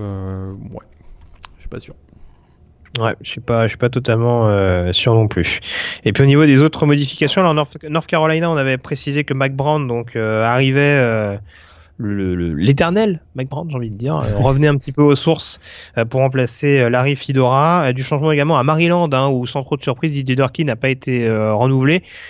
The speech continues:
Speaker 2: Euh, un petit peu surprenant que Matt Canada ait pas eu sa chance en l'occurrence.
Speaker 1: Ouais,
Speaker 2: Mais, euh,
Speaker 1: effectivement.
Speaker 2: surtout que l'attaque de Maryland a encore été, pas, a pas été épargnée par les blessures. Du coup, c'est, euh, Mike Loxley, le coordinateur offensif d'Alabama, euh, qui prend la suite. Et puis au niveau
Speaker 1: Qui
Speaker 2: des autres
Speaker 1: revient à Mar-,
Speaker 2: programmes.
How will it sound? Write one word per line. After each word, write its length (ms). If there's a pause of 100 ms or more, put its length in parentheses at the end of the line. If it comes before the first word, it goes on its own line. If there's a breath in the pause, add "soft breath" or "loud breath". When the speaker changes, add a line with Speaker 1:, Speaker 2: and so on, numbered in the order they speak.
(240 loud breath)
Speaker 2:
Euh, 340
un 80
petit 140
peu 120
surprenant 340
que 80
Matt 160
Canada 580
ait 100
pas 160
eu 120
sa 160
chance 380
en 40
l'occurrence. 520 (140)
Speaker 1:
Ouais, 240
Speaker 2:
Mais, 200
euh, 100
Speaker 1:
effectivement. 480 (560)
Speaker 2:
surtout 220
que 80
l'attaque 240
de 80
Maryland 340
a 60
encore 260
été, 640 (120)
pas, 100
a 120
pas 100
été 140
épargnée 300
par 100
les 100
blessures. 440 (400 loud breath)
Du 80
coup, 100
c'est, 300
euh, 100
Mike 240
Loxley, 460
le 340
coordinateur 420
offensif 460
d'Alabama, 480 (480 loud breath)
euh, 160
qui 160
prend 240
la 140
suite. 540
Et 340
puis 100
au 40
niveau 100
Speaker 1:
Qui 80
Speaker 2:
des 60
autres 100
Speaker 1:
revient 140
à 80
Mar-, 100
Speaker 2:
programmes. 160